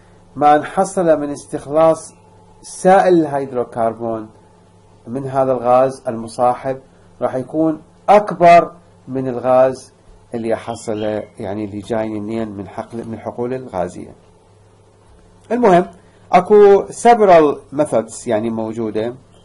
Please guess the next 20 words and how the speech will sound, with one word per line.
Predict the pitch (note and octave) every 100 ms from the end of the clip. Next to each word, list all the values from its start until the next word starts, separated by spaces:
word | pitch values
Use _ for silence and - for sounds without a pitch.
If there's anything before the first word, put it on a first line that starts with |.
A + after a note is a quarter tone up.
| _ _ - _ -
آه، | A#2+ A2
several | A2+ D#3 D3 C3 A#2+
methods | B2+ B2+ -
of | C3+ A#2
recoverable | A2+ D3 C3+ A#2+ A#2+ A#2+ A#2+
liquid | B2+ A#2+
hydrocarbons | A#2 B2 A#2+ A2+ C#3+ D3 C#3 C#3 C#3
from | - A#2+ A2
the | G#2+
gas، | A2 G2+ C3 B2+ _ _ _ _ _ _ -
ممكن | D3 C#3 D3
أنه | B2+ B2 B2
تستخدمها | B2 A2+ - A2+ A2 B2 A2+ A2+
أو، | F#2+ G2+
يعني، | G#2 F#2+ G2+ G#2 A2
آه، | B2 G#2
مطبقة | G2 G2+ B2 A#2+ A2+ A2
في | G#2+ G#2+
هذه | G2+ G2 G2+ A2 A2+
ال-، | - G#2 G2 -